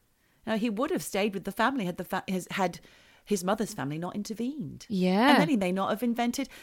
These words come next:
Speaker 1: then we might not be talking to each other on these phones and using these laptops that
Speaker 2: No.
Speaker 1: we're using.
Speaker 2: But that's incredible, because you do just feel like, you know,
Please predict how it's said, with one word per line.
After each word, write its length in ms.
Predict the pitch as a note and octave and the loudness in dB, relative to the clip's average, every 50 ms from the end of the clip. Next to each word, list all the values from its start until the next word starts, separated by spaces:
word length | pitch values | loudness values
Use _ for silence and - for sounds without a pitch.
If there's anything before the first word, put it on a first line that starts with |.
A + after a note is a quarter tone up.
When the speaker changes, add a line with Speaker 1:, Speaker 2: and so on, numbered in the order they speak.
| - - | -12 0
Speaker 1:
then 180 | A#3 C#4+ F4 C#4+ | 4 4 6 6
we 100 | A#3+ B3 | 6 6
might 200 | A#3+ C4+ C#4+ B3+ | 6 6 6 6
not 140 | B3+ C#4 - | 4 2 2
be 80 | C#4 | 2
talking 280 | B3 D4 C4+ A3 A#3 A3+ | 0 0 0 0 0 -2
to 80 | B3 C4 | -2 -2
each 120 | A#3 - | -2 0
other 180 | C#4 C#4 C#4 C#4 | 2 2 4 4
on 100 | C#4+ C#4 | 4 4
these 220 | C#4+ D4 D4 - - | 4 2 0 -2 0
phones 540 | - - D4 E4+ F4+ E4+ D4 A#3+ G#3+ G3+ A#3+ | 4 6 6 8 6 6 4 2 2 2 2
and 180 | A3+ A3 A3 A#3 | 2 2 2 2
using 240 | B3 B3 C4+ B3+ | 0 -2 0 0
these 180 | B3+ C4+ C4 A#3+ | 0 0 0 0
laptops 760 | A#3+ C4+ D#4 - - - - G#4 G4+ - - - - _ - - | 0 0 0 0 -2 -4 0 4 4 4 4 2 -4 _ -4 0
that 60 | D#4 D4+ D4+ D#4 | 4 6 8 8
Speaker 2:
No. 0 | D#4+ - - | 8 8 8
Speaker 1:
we're 240 | C5 C5 A#4+ G#4 F4+ | 8 8 8 8 8
using. 400 | D#4 C#4 B3 A3 G#3 D#3+ D3+ - - - - - - _ | 8 8 8 8 6 4 0 -6 -12 -18 -20 -20 -4 _
Speaker 2:
But 240 | E4 D#4 C4 C4 - _ | 4 4 4 4 2 _
that's 240 | - G#4 C5+ - - | 2 2 2 2 2
incredible, 800 | B4 G4+ D4 - F#3 E3+ E3 A#3+ C#4+ D4 A3 F3+ E3+ F3 F#3+ - - - - _ _ - | 0 0 0 0 0 2 2 2 2 2 2 2 2 0 -2 -4 -10 -18 -20 _ _ -4
because 320 | E4 - - F4+ F4 - | -2 0 0 -2 0 0
you 80 | F#4 F#4+ | 0 0
do 220 | - G#4 G#4 G#4 F4+ | 2 4 4 4 4
just 260 | - D4 B3+ - - | 4 0 0 -2 -2
feel 240 | - G#3+ F#3 F#3 G3 | 2 4 4 4 4
like, 400 | G3 F#3+ F3+ E3+ - - - - - | 4 4 2 2 2 -2 -10 -10 -6
you 140 | - A3+ A3+ | -4 -2 0
know, 220 | A3 F3 D#3 C#3+ | 2 2 2 2